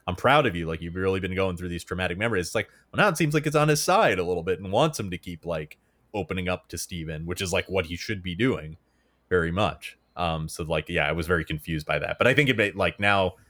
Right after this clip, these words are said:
thinking about it, it makes more sense if, like, I think about it, that it's like, right, no one's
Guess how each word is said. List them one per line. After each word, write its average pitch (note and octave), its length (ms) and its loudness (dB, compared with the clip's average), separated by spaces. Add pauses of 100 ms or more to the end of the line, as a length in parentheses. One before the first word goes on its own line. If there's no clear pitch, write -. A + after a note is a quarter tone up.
(180)
thinking G#2 220 2
about F2 220 4
it, E2 80 0
it D#2+ 60 -2
makes D#2+ 220 -6
more D#2 100 -4
sense D2+ 380 -6
if, D#2+ 120 -12
like, D2 200 -6
I D2+ 80 -2
think D#2 180 -6
about D2 240 -2
it, D2 80 -6
that E2 120 -8
it's D#2 120 -10
like, E2 140 -8
right, E2 200 2
no F#2+ 120 2
one's F#2 240 0